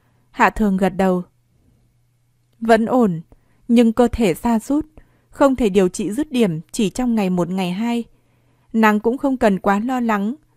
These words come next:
đợi chuyện này trôi qua là ổn thôi." Cố A Kiều rũ mắt, hành lễ một lần nữa.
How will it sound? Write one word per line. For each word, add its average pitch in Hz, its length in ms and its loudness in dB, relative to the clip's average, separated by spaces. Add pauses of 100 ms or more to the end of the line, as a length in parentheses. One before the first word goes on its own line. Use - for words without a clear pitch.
(420)
đợi 208 200 4
chuyện 196 260 -2
này 180 240 -2
trôi 247 200 -4
qua 240 320 -2 (140)
là 202 160 2
ổn 180 360 0
thôi." 233 260 -4 (1800)
Cố 202 120 6
A 226 180 2
Kiều 185 280 0
rũ 190 180 -2
mắt, 269 240 -2 (200)
hành 185 300 0
lễ 185 140 0
một 277 140 -4
lần 180 260 -2
nữa. 196 260 -2